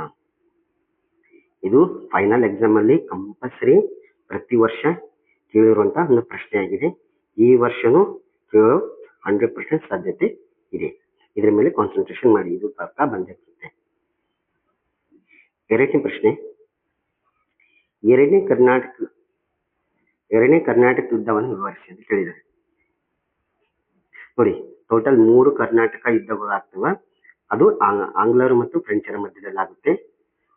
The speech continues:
ಮೊದಲನೇ ಯುದ್ಧದಲ್ಲಿ ಫ್ರೆಂಚರು ಗೆಲ್ತಾರೆ, ಎರಡನೇ ಯುದ್ಧದಲ್ಲಿ ಬ್ರಿಟಿಷರು, ಮೂರನೇ ಯುದ್ಧದಲ್ಲೂ ಸಹ ಬ್ರಿಟಿಷರು ಗೆಲ್ಲಿ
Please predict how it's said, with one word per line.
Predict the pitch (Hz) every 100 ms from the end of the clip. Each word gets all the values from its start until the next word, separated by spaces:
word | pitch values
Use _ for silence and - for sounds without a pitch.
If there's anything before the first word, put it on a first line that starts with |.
| _
ಮೊದಲನೇ | 113 113 147
ಯುದ್ಧದಲ್ಲಿ | 143 113 110 110 151
ಫ್ರೆಂಚರು | 208 104 107 110
ಗೆಲ್ತಾರೆ, | 104 101 - 110 190 - _ _ -
ಎರಡನೇ | 107 113 135
ಯುದ್ಧದಲ್ಲಿ | 131 127 127
ಬ್ರಿಟಿಷರು, | 104 104 107 127 175 196 _ _ _ 110
ಮೂರನೇ | 110 120 135
ಯುದ್ಧದಲ್ಲೂ | 123 117 120
ಸಹ | 120 120 180 208
ಬ್ರಿಟಿಷರು | - - - -
ಗೆಲ್ಲಿ | - 98 156